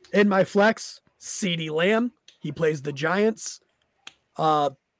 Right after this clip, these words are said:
James Bradbury is good, but he will still give up points. He's, he's really good in coverage. I, I do like him as a corner, but he can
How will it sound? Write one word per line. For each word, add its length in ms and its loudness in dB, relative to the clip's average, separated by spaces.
James 340 0
Bradbury 500 4
is 120 -4
good, 300 4
but 160 2
he 120 -2
will 240 4
still 280 -2
give 280 0
up 240 0
points. 520 0
He's, 560 -8
he's 180 -8
really 260 6
good 180 4
in 80 -4
coverage. 400 2
I, 240 -6
I 80 -8
do 180 -4
like 180 -2
him 100 -6
as 80 -8
a 60 -12
corner, 360 -6
but 240 -8
he 140 -12
can 420 -6